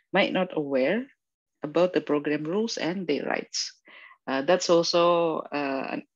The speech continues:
an illustration of, uh, inclusion error, yeah. So, uh, even though the government have a Raskin and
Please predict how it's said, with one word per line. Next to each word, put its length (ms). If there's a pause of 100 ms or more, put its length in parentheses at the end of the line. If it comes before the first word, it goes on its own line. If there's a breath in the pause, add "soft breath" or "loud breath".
(100)
an 100
illustration 640
of, 240 (160)
uh, 320 (300)
inclusion 520
error, 300
yeah. 320 (540)
So, 400 (100)
uh, 480 (960)
even 320
though 360 (260)
the 80
government 480
have 200
a 220
Raskin 480
and 220